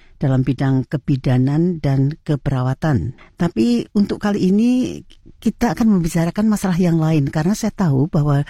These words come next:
Dokter Mulyoto itu bukan saja sebagai dosen, terutama kalau di dalam masyarakat, terutama masyarakat Indonesia, itu kan bagaimana saya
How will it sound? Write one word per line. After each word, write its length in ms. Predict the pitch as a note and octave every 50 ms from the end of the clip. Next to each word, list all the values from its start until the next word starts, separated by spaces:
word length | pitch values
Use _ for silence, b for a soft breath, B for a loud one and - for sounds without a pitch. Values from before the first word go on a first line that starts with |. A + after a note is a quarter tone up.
| B B B B B B -
Dokter 240 | E3+ D3+ - D#3
Mulyoto 480 | D#3 E3 D#3 D3+ D3+ D3 C#3 - D#3+ -
itu 160 | D#3 - -
bukan 480 | G3+ - D#3 D3+ - - F#3 F#3 F#3+ F3
saja 560 | - F#3 E3 C#3+ D3 - - F3 D#3+ C3+ B2+
sebagai 400 | - F3 D#3 D3+ C#3+ - D3 C#3
dosen, 560 | C#3+ A#2+ B2 - - - C3 D3+ F#3+ B3+ D#4 B B B B B B -
terutama 480 | F#3 F3+ - F3+ E3 F3 G3+ G#3 G3
kalau 240 | - E3+ D#3+ - -
di 480 | D3 D3 E3 E3 D#3 D3+ C#3+ C#3 A#2+ -
dalam 320 | F3 D3 C#3 C3+ D3+ C#3+
masyarakat, 600 | D3 D3+ C#3 - D3+ C#3 C#3+ C3+ - - F3+ F3+ -
terutama 400 | - C#3+ C#3+ D3+ C#3+ C#3+ D3 C#3+
masyarakat 240 | - D3 C#3+ D3+ - D3+
Indonesia, 480 | C#3 B2+ C#3+ F3+ G#3 - G3+ E3 E3 B B B B B B -
itu 160 | - - -
kan 240 | A#3 - F#4 F4 C#4 B B B B B B B B
bagaimana 400 | - F3 D3+ F3 D#3+ F3 F#3 F#3+
saya 480 | F#3+ - F#3+ D#3+ D#3+ D#3+ D#3+ D#3+ D#3